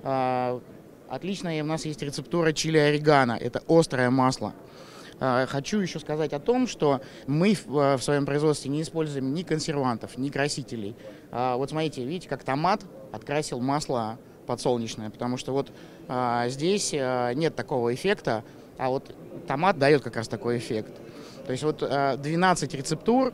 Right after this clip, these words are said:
которые мы придумали, аналогов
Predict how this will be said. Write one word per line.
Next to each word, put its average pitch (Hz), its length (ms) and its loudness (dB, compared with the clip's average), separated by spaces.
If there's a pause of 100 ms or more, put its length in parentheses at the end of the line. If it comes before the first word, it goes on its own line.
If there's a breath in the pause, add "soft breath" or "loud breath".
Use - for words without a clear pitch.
(120)
которые 143 320 0
мы 151 160 0
придумали, 147 800 4 (500 loud breath)
аналогов 151 680 4